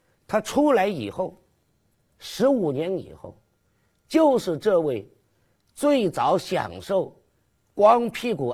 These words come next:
挨板子之一的人，挽救了大明王朝的命运。这一位人物，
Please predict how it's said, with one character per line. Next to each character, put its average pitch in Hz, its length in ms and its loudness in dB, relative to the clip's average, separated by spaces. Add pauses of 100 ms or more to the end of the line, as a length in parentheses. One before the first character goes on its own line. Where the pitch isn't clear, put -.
挨 240 240 2
板 127 360 -2
子 165 240 -4 (720)
之 233 220 -4
一 254 220 0
的 185 120 -2
人， 87 220 -12 (840)
挽 151 480 0
救 240 260 -2
了 113 160 -8
大 190 400 -2
明 131 240 -8
王 120 240 -6
朝 110 160 -10
的 101 100 -10
命 110 200 -8
运。 110 180 -10 (1160)
这 330 160 8
一 285 40 8
位 226 160 8
人 143 240 -4
物， 185 140 -8